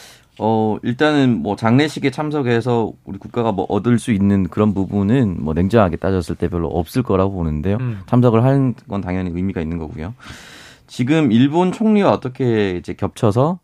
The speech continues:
Speaker 1: 이야기를 나눠서 물꼬를 터서
Speaker 2: 유엔 총회에서.
Speaker 1: 회담까지를 이어갈 수 있을까 없을까를 관전하는 게 또 하나가 있을 것이고,
Speaker 2: 음.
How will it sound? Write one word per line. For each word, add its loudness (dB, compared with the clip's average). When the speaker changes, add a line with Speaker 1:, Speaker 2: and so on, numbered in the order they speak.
Speaker 1:
이야기를 2
나눠서 2
물꼬를 0
터서 0
Speaker 2:
유엔 -4
총회에서. 0
Speaker 1:
회담까지를 2
이어갈 6
수 -2
있을까 4
없을까를 4
관전하는 4
게 -2
또 -6
하나가 -2
있을 -6
것이고, 0
Speaker 2:
음. -18